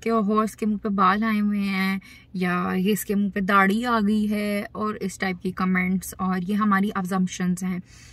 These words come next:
खैर, बहरहाल आज मैं बात करूँगी अपने फेशियल हेयर जर्नी के बारे में। मेरा फेशियल हेयर जो था वो was this, this patch, वो सिर्फ इतना था, और मेरे लाइट, लाइट,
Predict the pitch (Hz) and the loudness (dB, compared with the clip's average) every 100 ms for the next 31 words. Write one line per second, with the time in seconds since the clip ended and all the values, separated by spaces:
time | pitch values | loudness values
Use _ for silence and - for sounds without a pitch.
0 | - - - - 254 247 220 214 214 220 | -20 -20 -10 -2 0 0 0 0 0 0
1 | 226 - - 226 262 226 220 233 220 226 | 0 -2 -2 -2 0 0 0 -2 0 0
2 | 247 - 196 233 247 214 196 202 190 190 | 0 -4 -2 -2 0 -2 -2 -2 0 0
3 | 180 180 170 180 175 175 185 202 240 254 | 0 0 -2 -4 -4 -2 0 0 -2 -6
4 | - - - 208 226 240 233 240 220 277 | -14 -20 -8 -2 0 0 0 -2 -2 -4
5 | 262 240 226 220 226 - 185 196 196 196 | -2 2 4 2 -2 -6 -4 -2 0 2
6 | 196 196 196 - 226 233 180 196 226 - | 2 0 -4 -2 4 6 6 4 -2 -16
7 | - - 190 196 202 202 208 196 - 196 | -20 -12 -6 -2 0 0 -2 -4 -8 -4
8 | 202 196 185 180 220 208 220 196 - 196 | -2 -4 -6 -4 -4 -2 -6 -8 -12 -8
9 | 202 - 185 196 269 - - - - 202 | -8 -4 0 0 -2 -8 -18 -20 -16 -6
10 | 208 208 220 220 202 - 233 - 277 302 | -4 -2 -4 -4 -6 -6 -6 -4 -6 -6
11 | - - - - - 196 214 220 220 208 | -14 -20 -20 -2 0 2 0 0 0 2
12 | 202 190 - - 208 202 214 214 226 233 | 2 2 -2 -6 -4 -2 0 0 -2 -8
13 | - | -12